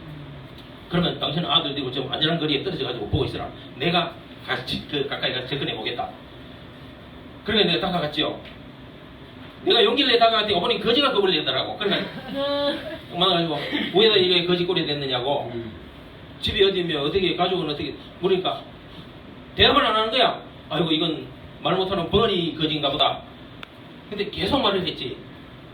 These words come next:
Speaker 1: 그러니까 이 사람 내 얼굴도 안 보고 뒤로 돌아가 있더라고. 여러 이야기라도 안 듣더니 나중에, "나도 어릴 때 고생 많이 했습니다. 밥바가지 들고 밥도 얻어먹고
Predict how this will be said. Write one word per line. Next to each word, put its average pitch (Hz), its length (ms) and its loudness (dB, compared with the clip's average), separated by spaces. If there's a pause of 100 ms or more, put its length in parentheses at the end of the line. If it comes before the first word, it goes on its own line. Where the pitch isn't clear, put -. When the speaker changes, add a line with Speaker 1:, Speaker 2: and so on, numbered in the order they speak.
(640)
Speaker 1:
그러니까 226 220 -2
이 214 40 -2
사람 220 240 0
내 202 120 4
얼굴도 254 360 0
안 185 100 2
보고 170 160 -2
뒤로 196 220 -6
돌아가 190 240 -4
있더라고. - 340 -8 (2000)
여러 170 240 4
이야기라도 247 420 2
안 180 120 4
듣더니 196 260 2
나중에, 160 480 0 (260)
"나도 196 300 4
어릴 185 180 0
때 170 100 -2
고생 156 260 0
많이 123 160 0
했습니다. 143 480 2
밥바가지 170 380 0
들고 156 260 -2
밥도 165 260 2
얻어먹고 156 600 0